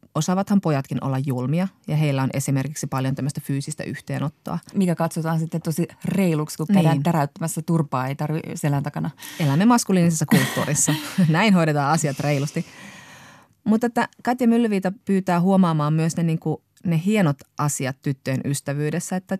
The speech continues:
Speaker 1: tytöt oppii nimeämään ja tunnistamaan tällä tavalla paremmin tunteitaan, kun ne on tottunut puhumaan niistä. Ne tunnistaa myös, niinku, itsessään olevan pahan olon ja ne tiedostaa, että siitä pitää silloin puhua, että se paha olo menee pois. Pojat taas ei välttämättä edes ymmärrä, mitä sen oman mielen sisällä tapahtuu.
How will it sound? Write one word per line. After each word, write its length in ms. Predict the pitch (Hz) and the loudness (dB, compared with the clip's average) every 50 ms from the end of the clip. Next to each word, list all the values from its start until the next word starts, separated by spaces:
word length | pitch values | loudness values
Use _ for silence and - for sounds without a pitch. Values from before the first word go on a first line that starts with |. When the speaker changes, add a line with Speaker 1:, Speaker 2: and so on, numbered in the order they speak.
| _ - | _ -8
Speaker 1:
tytöt 300 | 269 254 - 185 - - | -8 -4 -4 -4 -4 -4
oppii 300 | 180 185 - - 190 190 | -8 -6 -4 -2 2 4
nimeämään 560 | 226 254 262 247 240 226 220 220 208 202 196 | 4 4 6 4 4 2 2 0 2 2 0
ja 80 | 196 | 0
tunnistamaan 640 | - - 220 220 208 190 - - - 180 165 165 175 | 0 0 2 2 2 2 2 0 -2 0 0 0 0
tällä 220 | - 185 180 175 165 | 0 2 0 0 0
tavalla 220 | 170 165 147 151 | 0 -2 -2 0
paremmin 420 | - 175 170 165 151 147 147 151 | 0 0 0 2 0 0 0 -2
tunteitaan, 540 | - 170 165 156 143 - 139 139 - 151 151 | 0 0 0 0 0 -2 -4 -4 -4 -4 -4
kun 160 | - 160 175 | -2 2 2
ne 80 | 202 220 | 2 4
on 80 | 196 180 | 2 2
tottunut 380 | 247 254 - - 175 165 156 - | 0 0 0 0 0 0 0 0
puhumaan 440 | - 196 180 160 135 131 127 131 143 | -2 0 0 0 0 0 0 0 0
niistä. 360 | 143 139 135 - - 143 151 - - - - - - - - | 0 -2 -2 -4 -6 -8 -8 -8 -10 -20 -20 -20 -20 -10 -4
Ne 100 | - 175 | -2 -2
tunnistaa 440 | 170 - 233 247 247 214 - 190 170 | 2 4 4 4 4 4 2 2 2
myös, 220 | 175 175 175 165 - | 4 2 2 2 0
niinku, 180 | 170 156 156 143 | -2 -2 -2 -2
itsessään 440 | 143 185 - 196 190 - 175 165 | -2 -2 -2 -4 -4 -2 -2 -2
olevan 260 | 147 151 147 139 143 147 | 0 0 0 0 -2 -2
pahan 360 | - 170 165 160 147 131 123 - | -2 -2 -2 0 -2 -2 -2 -2
olon 440 | 135 151 156 165 196 220 226 226 - _ _ - _ _ - | -2 -2 0 0 2 2 0 0 -2 _ _ -20 _ _ -2
ja 60 | 175 | 0
ne 80 | 165 160 | 0 0
tiedostaa, 540 | - - 185 185 185 175 - - - 175 175 - | 2 2 2 2 2 0 -2 -2 -4 -4 -2 -4
että 140 | 185 - 196 | -4 -4 -2
siitä 220 | - 208 190 160 | -2 -2 -2 -2
pitää 180 | - 156 160 165 | -2 -2 -2 -2
silloin 300 | - 208 202 202 202 202 | 0 0 0 0 0 0
puhua, 460 | - 165 147 135 - 131 110 120 - - | 0 -2 -4 -2 -4 -4 -4 -4 -4 -6
että 100 | 156 - | -6 -6
se 80 | - 147 | -6 -4
paha 280 | - 143 139 139 139 | -2 -2 -2 -2 -2
olo 120 | 135 135 135 | -2 -2 0
menee 220 | 135 131 131 131 | 0 0 -2 -2
pois. 380 | 131 - 127 82 90 - - - _ - - - - - _ - | -4 -6 -8 -8 -8 -8 -10 -14 _ -20 -20 -20 -20 -18 _ -2
Pojat 200 | 226 254 262 247 - | 0 0 0 0 0
taas 160 | - 180 - | 0 0 0
ei 120 | - 185 185 | 0 0 0
välttämättä 440 | 185 185 190 - 175 175 - - | 0 0 0 0 -2 -2 0 -2
edes 180 | 165 180 170 - - | -2 -2 -2 -2 0
ymmärrä, 340 | 269 269 240 170 143 143 139 | 4 4 4 4 4 2 0
mitä 180 | 139 135 143 | 0 0 0
sen 160 | 143 151 - | -2 0 0
oman 200 | - 156 143 127 | 2 2 2 2
mielen 260 | 127 127 131 127 131 143 | 2 0 0 0 -2 -2
sisällä 320 | - 139 - 135 131 131 - | -2 -2 -2 -2 -4 -4 -4
tapahtuu. 600 | 135 131 - - - - - - - 131 139 | -4 -4 -4 -4 -8 -8 -8 -10 -8 -6 -6